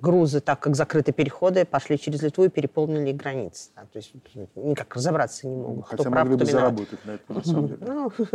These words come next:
Speaker 1: с Литвой это отдельный разговор. То есть мы обязательно должны начать, потому что, э, недаром вот даже, когда какие-то праздники, э, официальные, государственные происходят, то президент Республики Беларусь поздравляет именно народ. Да? То есть народу, потому что мы прекрасно понимаем,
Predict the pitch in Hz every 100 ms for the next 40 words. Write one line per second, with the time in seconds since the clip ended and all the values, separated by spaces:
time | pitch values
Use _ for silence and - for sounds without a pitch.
0 | 202 - 175 - 170 135 135 117 135 143
1 | 139 131 139 139 - - - 208 196 185
2 | 226 196 180 170 - 160 151 160 180 185
3 | - 180 165 143 165 160 160 160 180 175
4 | 196 220 185 170 160 160 156 151 147 -
5 | - - 165 160 151 147 160 151 - 151
6 | 147 143 143 - 131 135 - - 139 135
7 | 127 131 - 135 151 - 131 131 135 139
8 | - 127 - 143 151 - 208 208 - _
9 | 156 156 156 - 135 147 147 - 151 -
10 | 151 143 160 - 151 135 139 139 135 147
11 | - 185 160 151 147 139 127 139 139 139
12 | - - - 123 147 139 - 139 165 170
13 | - - 139 - 170 - - 240 240 -
14 | 233 226 180 131